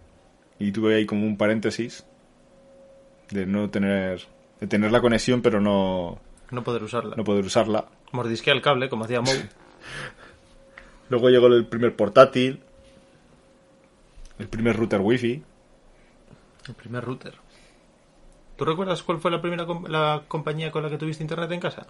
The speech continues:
Speaker 1: Movistar.
Speaker 2: Ono. Yo tuve Ono.
Speaker 1: Estuve mirando varias, había Rakis, había un montón de ellas.
Speaker 2: No, miento, Tele dos.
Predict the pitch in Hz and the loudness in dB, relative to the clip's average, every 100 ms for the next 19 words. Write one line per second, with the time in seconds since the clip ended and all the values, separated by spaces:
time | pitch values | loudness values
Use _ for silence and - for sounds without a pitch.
0 | - - - _ _ _ _ 104 98 87 | -20 -20 -20 _ _ _ _ -2 -2 -2
1 | 78 82 - _ _ 131 123 92 - - | -6 -6 -10 _ _ -4 -4 -6 -16 -18
2 | 123 120 147 127 104 - - _ _ _ | -12 -4 -2 -2 -4 -14 -20 _ _ _
3 | _ _ _ _ _ - - 123 123 117 | _ _ _ _ _ -18 2 4 6 6
4 | 113 110 107 107 104 101 98 107 110 107 | 6 6 6 6 6 4 4 4 4 4
5 | 98 - 90 92 85 - 98 107 101 87 | 2 -2 -2 -2 -4 -2 -2 -2 -4 -6
6 | 87 101 98 85 85 85 90 90 80 - | -4 -2 -2 -4 -8 -8 -6 -8 -8 -4
7 | 165 160 175 127 107 123 120 147 - - | 0 0 -2 -4 -4 -2 0 -2 -4 -12